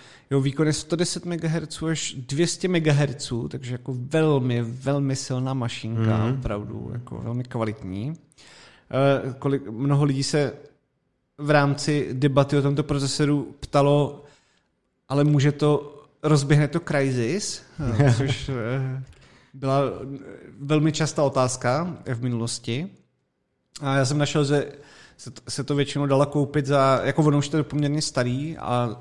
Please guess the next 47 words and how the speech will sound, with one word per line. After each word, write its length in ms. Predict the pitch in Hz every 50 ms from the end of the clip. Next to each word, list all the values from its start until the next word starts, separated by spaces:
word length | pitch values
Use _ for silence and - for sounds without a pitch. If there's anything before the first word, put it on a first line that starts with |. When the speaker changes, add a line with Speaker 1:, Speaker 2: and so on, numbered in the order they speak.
| -
Speaker 1:
a 80 | - 131
já 120 | 127 127
hnedka 300 | 131 135 139 127 - 139
vysvětlím, 340 | 127 127 127 131 135 139 131
proč 140 | 127 131 -
se 100 | - 135
používají 300 | - 131 123 135 131 131
starý 200 | - - 131 135
procesory, 580 | - 135 127 127 131 120 - - 127 123 143 143 - - _ _ _ _ _ _ _ _ _ _ _ _ _
ale 360 | 127 127 131 135 135 131 104 73 - - - - _ -
jako 280 | 143 135 135 147 147 135
koukal 300 | - 151 139 123 147 139
jsem 140 | - - 147
na 40 | 143
nějakou 260 | 139 135 139 156 156
cenu, 300 | 147 - 151 139 135 135
že 120 | 135 139
to 100 | 139 143
je 280 | 139 139 139 143 139 135
třeba 220 | 131 - 156 139
od 100 | 135 139
nějakých 400 | 135 139 135 135 131 - 139 127
sto 200 | - - - 147
do 80 | 139 143
dvě 140 | 143 135 131
stě 140 | - 135
tisíc 280 | - 135 - - 151 143
dolarů 340 | 139 131 127 120 127 131 139
podle 220 | - 120 120 -
toho, 220 | - - - 120 120
kdo 160 | 123 110 107
to 60 | 110
Speaker 2:
Mhm. 100 | 113 123
Speaker 1:
má 120 | 127 123
na 100 | 120 120
skladě 380 | 117 - - 131 123 123 127 120
nebo 200 | 120 117 113 117
jak 140 | 120 110 -
si 100 | - 123
toho 200 | - 120 117 123
asi 160 | 117 - - -
cení. 320 | - - 120 110 98 110
Takže 260 | 131 - 127 117 127
to 120 | 117 - 123
není 200 | 123 117 113 98
úplně 340 | 120 120 - 127 123 123 123
jako 560 | 120 120 123 127 127 127 123 123 120 120